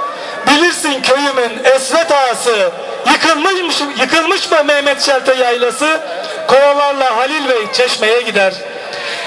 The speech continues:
Elekçilerin en uzun boylusu, karınca incitmez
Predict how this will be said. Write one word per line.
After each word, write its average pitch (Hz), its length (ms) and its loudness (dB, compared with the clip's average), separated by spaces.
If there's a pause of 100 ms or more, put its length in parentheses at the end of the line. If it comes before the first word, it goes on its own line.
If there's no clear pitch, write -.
(140)
Elekçilerin 294 1000 2
en 330 220 0
uzun 269 340 -2
boylusu, 214 600 0 (360)
karınca 285 560 2
incitmez 285 720 0